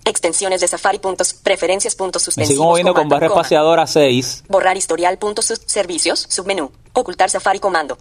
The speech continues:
Speaker 2: Barra espaciadora
Speaker 1: H.
Speaker 2: seis.
Speaker 1: Ocultar otros, comando. Mostrar todo. Atenu-, salir de Safari, comando. Q.
Speaker 2: Salir de Safari. Barra espaciadora tres seis.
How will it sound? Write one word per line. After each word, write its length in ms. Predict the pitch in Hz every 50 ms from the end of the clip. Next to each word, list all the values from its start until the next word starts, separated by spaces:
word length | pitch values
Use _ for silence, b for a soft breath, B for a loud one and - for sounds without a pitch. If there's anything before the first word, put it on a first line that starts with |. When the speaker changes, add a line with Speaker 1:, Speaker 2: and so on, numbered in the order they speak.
| _ _ _
Speaker 2:
Barra 240 | - - 107 107 104
espaciadora 560 | 107 113 160 156 - 113 104 117 107 101 101
Speaker 1:
H. 80 | 98 -
Speaker 2:
seis. 460 | 139 156 175 190 190 202 233 240 -
Speaker 1:
Ocultar 340 | - 202 208 190 - 208 208
otros, 220 | 226 220 - 196 -
comando. 360 | 214 208 202 202 202 202 202 -
Mostrar 380 | 202 180 175 - 175 180 202 190
todo. 300 | - 190 170 170 277 -
Atenu-, 280 | 220 214 220 214 214 -
salir 260 | - - 196 196 196
de 80 | 196 208
Safari, 300 | - 170 - 208 190 196
comando. 400 | - 202 180 165 151 135 127 - - _ _ - - _ - - - _ -
Q. 240 | 208 196 226 - - - - - _ - - - - - -
Speaker 2:
Salir 340 | - - - 90 87 92 104
de 100 | 110 117
Safari. 500 | 113 127 127 - - 107 101 - 92 85 95
Barra 260 | 110 110 107 110 120
espaciadora 540 | 110 113 120 117 - 131 117 123 131 139 139
tres 220 | - 156 156 151
seis. 520 | - 147 123 101 90 - - - - -